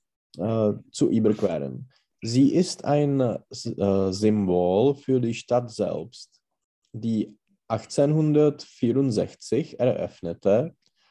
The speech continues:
heute landesweit berühmte Brücke wurde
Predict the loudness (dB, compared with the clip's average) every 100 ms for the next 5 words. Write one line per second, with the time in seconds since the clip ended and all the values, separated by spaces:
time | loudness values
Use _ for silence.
0 | _ -2 0 0 2 4 4 2 0 -2
1 | -2 -4 -6 -4 -2 -2 -2 -4 -4 -4
2 | -6 -6 -4 -2 -2 -4 -6 -8 -8 -6
3 | -6 -4 -4 -2 -2